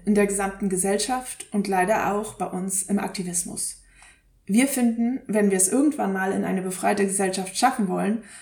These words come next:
müssen wir uns aktiv mit dem Patriarchat auseinandersetzen. Für diese Folge haben zwei Mitglieder der antipatriarchalen Gruppe, Ray und Ben, ein Gespräch aufgenommen, in dem sie sich darüber austauschen,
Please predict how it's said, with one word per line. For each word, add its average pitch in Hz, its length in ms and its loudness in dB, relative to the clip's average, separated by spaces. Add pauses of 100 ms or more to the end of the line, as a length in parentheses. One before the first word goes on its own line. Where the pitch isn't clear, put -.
(100)
müssen 233 260 4
wir 220 80 2
uns 214 240 0
aktiv 220 380 0
mit 202 160 -2
dem 190 100 2
Patriarchat 180 680 -4
auseinandersetzen. 175 1040 -4 (1000)
Für 233 180 2
diese 247 240 4
Folge 208 400 4
haben 185 300 0
zwei 208 280 4
Mitglieder 226 520 2
der 202 180 -2
antipatriarchalen 180 1040 -4
Gruppe, 262 540 -4
Ray 196 320 2
und - 180 -2
Ben, 196 380 0 (340)
ein 208 220 2
Gespräch 214 540 2
aufgenommen, 180 600 -2
in 202 140 2
dem 208 160 4
sie 208 100 -2
sich 196 300 -4
darüber 190 360 0
austauschen, 214 680 -2